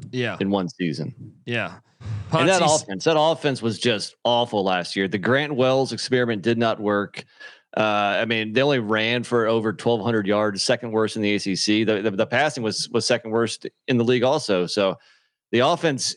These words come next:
Speaker 2: needs to play a whole lot better. Uh, you know, is, is drones the answer, the transfer?
Speaker 1: You can't get
Speaker 2: He's
Speaker 1: much worse at passing the football. So, like,
Speaker 2: I think he's an improvement, but
Speaker 1: Yeah.
Speaker 2: he's, he's only thrown twenty-three balls on the college level. So he's very inexperienced also.
Speaker 1: You know why he's an improvement, in my opinion?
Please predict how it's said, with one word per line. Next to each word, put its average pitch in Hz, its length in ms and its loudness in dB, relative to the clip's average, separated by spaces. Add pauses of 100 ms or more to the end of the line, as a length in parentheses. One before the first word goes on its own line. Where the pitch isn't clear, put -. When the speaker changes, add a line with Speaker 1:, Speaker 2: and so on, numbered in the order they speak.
(220)
Speaker 2:
needs 131 340 2
to 127 100 0
play 120 280 0
a 98 120 0
whole 135 340 2
lot 110 220 0
better. 104 420 0
Uh, 107 220 0
you 117 160 0
know, 110 120 0
is, 123 460 0
is 127 260 0
drones 139 840 2 (220)
the 117 260 2
answer, 170 560 -2 (100)
the 113 120 2
transfer? 143 600 -2 (320)
Speaker 1:
You 233 120 0
can't 302 320 0
get 262 100 2
Speaker 2:
He's 254 100 4
Speaker 1:
much 226 240 0
worse 190 400 2
at 156 120 0
passing 180 420 0
the 131 60 -4
football. 147 460 -2
So, 151 220 0
like, 147 200 2
Speaker 2:
I 170 60 2
think 240 280 0
he's 233 200 4
an 196 120 4
improvement, 135 800 2
but 147 160 4
Speaker 1:
Yeah. 156 240 2
Speaker 2:
he's, 147 100 -4
he's 165 160 4
only 208 220 4
thrown 175 340 2
twenty-three 143 540 0
balls 135 320 2
on 117 80 0
the 110 80 -4
college 113 340 -2
level. 110 320 0
So 104 220 0
he's 123 220 0
very 127 420 2
inexperienced 113 580 -2
also. 113 300 -2
Speaker 1:
You 202 140 2
know 247 100 0
why 220 220 2
he's 214 120 -2
an 202 100 0
improvement, 190 460 -2
in 180 80 -6
my 180 140 0
opinion? 190 440 -2